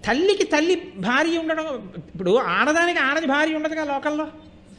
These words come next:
మరి విష్ణువు తల్లి అయితే విష్ణువు భార్య లక్ష్మి నాకేమవ్వాలి అని ఇలా పెట్టు కూర్చున్నారు ఆయన అన్నారు.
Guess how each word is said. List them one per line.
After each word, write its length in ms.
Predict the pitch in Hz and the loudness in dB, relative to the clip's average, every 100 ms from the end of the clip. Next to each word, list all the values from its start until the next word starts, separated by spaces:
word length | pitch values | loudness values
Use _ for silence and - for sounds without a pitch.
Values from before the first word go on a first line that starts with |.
| - - - - | -20 -20 -20 -6
మరి 160 | 226 302 | 0 2
విష్ణువు 480 | 190 233 - 403 392 | 2 0 0 2 4
తల్లి 320 | 349 269 330 | 4 2 2
అయితే 240 | 339 339 | 2 0
విష్ణువు 360 | 285 269 349 349 | 0 0 -2 2
భార్య 280 | 294 311 320 | 4 4 2
లక్ష్మి 340 | 262 - 320 | -2 -4 -4
నాకేమవ్వాలి 1080 | 311 294 254 262 269 269 262 254 247 240 240 | -2 -2 -2 -2 -2 0 0 0 -2 -2 -2
అని 100 | 311 | -2
ఇలా 140 | 277 | -2
పెట్టు 220 | 208 208 233 | -2 -2 -4
కూర్చున్నారు 520 | 220 185 185 170 160 | -4 -6 -4 -2 -2
ఆయన 180 | 151 147 135 127 127 | -2 -4 -4 -4 -4
అన్నారు. 440 | 190 - - - | -6 -6 -10 -10